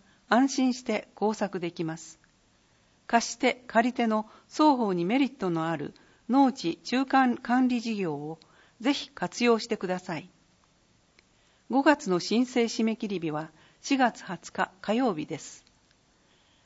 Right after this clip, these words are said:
農地の売買や貸借、農地転用を予定している人は、農業委員会総会に諮る必要があります。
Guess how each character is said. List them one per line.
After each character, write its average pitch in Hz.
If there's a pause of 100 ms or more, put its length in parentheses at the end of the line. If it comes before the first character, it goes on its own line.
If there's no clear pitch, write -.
(160)
農 294
地 262
の 190
売 220
買 160
や 156 (180)
貸 240
借、 - (640)
農 277
地 -
転 220
用 226
を 208
予 196
定 226
し 220
て 226
い 202
る 170
人 156
は、 151 (460)
農 247
業 285
委 277
員 269
会 160
総 233
会 233
に 208
諮 240
る 190
必 -
要 180
が 165
あ 156
り 151
ま 143
す。 -